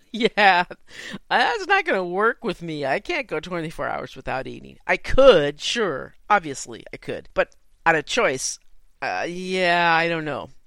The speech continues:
Many people prefer diets, quote unquote, that because it has a n-,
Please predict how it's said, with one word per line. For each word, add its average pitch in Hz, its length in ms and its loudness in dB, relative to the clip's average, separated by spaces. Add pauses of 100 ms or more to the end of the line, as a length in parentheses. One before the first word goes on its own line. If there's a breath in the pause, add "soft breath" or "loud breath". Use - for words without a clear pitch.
(540)
Many 262 320 0
people 247 480 -4 (500)
prefer 220 480 -2 (220)
diets, 185 560 4
quote 175 420 -2
unquote, 143 720 -10 (380)
that 175 340 0 (380)
because 220 520 0
it 180 80 -6
has 190 300 -2
a 170 40 -8
n-, 160 160 -10